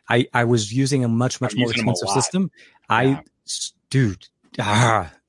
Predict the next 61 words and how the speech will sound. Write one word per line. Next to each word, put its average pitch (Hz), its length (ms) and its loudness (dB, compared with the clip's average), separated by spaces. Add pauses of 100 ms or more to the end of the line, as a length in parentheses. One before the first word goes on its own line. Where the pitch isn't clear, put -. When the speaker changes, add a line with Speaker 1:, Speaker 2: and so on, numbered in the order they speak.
(640)
Speaker 1:
hey, - 120 -12 (140)
gotta 120 180 2
get 113 140 2
'em. 90 140 -6 (100)
Just, - 240 -6
like, 120 140 -2
if 113 100 -2
you 113 60 -4
can 113 160 0
get 135 160 2
your 151 100 2
hands 147 240 2
on 123 140 2
'em, 135 180 0
which, 147 160 -2
by 147 100 2
the 156 80 2
way, 165 80 4
they 127 120 2
could, 127 160 -4
they 123 100 4
did 143 160 -4
come 143 160 0
back 131 180 0
in 120 60 -2
stock 117 300 -2
at, 113 120 -4
on 113 140 -2
Amazon 107 320 -4
for 104 140 -10
a 101 60 -8
little 98 180 -6
bit. 101 100 -12 (220)
Speaker 2:
Mm-hmm. 131 260 -4
Speaker 1:
Um, 107 360 0 (400)
totally 156 380 6
worth 135 360 4
it. 135 280 0
Uh, 110 240 -4 (140)
and 113 140 -4
I - 40 -4
keep - 220 -6
'em 120 120 -2
charged. 123 420 -4
And 110 240 -8
so, 107 140 -4
yeah, 101 160 -2 (120)
no, 110 140 -4 (160)
so, 113 160 -6 (300)
but - 100 4
I, 151 60 2
when 139 140 2
Speaker 2:
So 131 120 6
Speaker 1:
I, 143 40 2
I - 40 0
saw - 140 4
your 180 160 8
Speaker 2:
you, 127 60 0
Speaker 1:
post 214 220 2
about 104 220 -4
it. - 60 -14